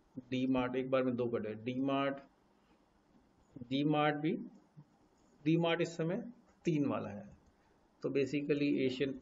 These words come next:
पेंट्स के पाँच, डी मार्ट के तीन। एक्सिस बैंक, बजाज फाइनेंस,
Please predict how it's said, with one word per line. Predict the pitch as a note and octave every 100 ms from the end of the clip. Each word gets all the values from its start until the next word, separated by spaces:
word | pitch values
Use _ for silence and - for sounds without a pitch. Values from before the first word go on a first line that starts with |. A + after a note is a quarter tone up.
| - -
पेंट्स | A#2+ A#2
के | A#2
पाँच, | B2 B2+ D3 C#3+
डी | B2
मार्ट | A2+ A2 A#2 -
के | C#3+
तीन। | - A2+ G#2 - - - - - _ - _ _ _ _ _ _
एक्सिस | - - C#3+
बैंक, | C#3+ D3 C#3+
बजाज | A#2+ A2 G#2
फाइनेंस, | - G2+ - -